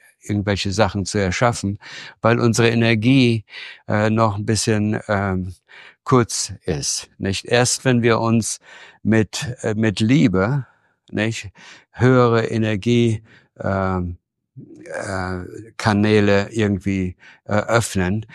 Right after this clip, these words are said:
wird das für uns viel, viel einfacher und viel segensreicher, das Leben. Deshalb finde ich, dass, äh, muss ich betonen, die Energie kommt aus der Liebe. Mit der Liebe eröffnen sich die inneren Kanäle zum,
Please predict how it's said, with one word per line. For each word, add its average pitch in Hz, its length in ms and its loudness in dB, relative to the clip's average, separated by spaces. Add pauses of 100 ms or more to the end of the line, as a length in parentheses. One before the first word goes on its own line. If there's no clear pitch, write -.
(200)
wird 113 220 2
das 104 180 2
für 113 160 0
uns 113 500 -2
viel, 135 260 4
viel 110 240 2
einfacher 101 600 0
und 101 240 -2
viel 107 360 0
segensreicher, 92 1000 -2
das - 240 -8
Leben. 90 340 -8 (380)
Deshalb 117 300 2
finde 113 380 0
ich, 110 360 -2
dass, - 420 0 (600)
äh, 101 340 -6
muss 117 300 0
ich 107 120 0
betonen, 123 540 2
die 117 180 0
Energie 113 720 0 (300)
kommt 110 240 -2
aus 110 220 -2
der 107 120 -2
Liebe. 98 560 -2 (460)
Mit 95 140 -6
der 104 100 2
Liebe 127 380 4
eröffnen 117 840 0
sich 107 460 -2 (400)
die 110 160 0
inneren 113 440 2
Kanäle 107 840 0
zum, 107 540 0